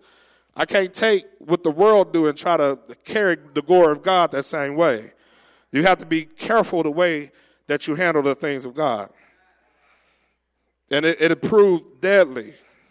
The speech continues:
It proved deadly.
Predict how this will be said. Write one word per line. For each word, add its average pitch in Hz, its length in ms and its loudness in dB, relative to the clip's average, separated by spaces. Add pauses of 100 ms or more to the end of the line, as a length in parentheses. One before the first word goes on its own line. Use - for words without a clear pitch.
(1700)
It 131 140 -6
proved 175 360 4
deadly. 127 420 -2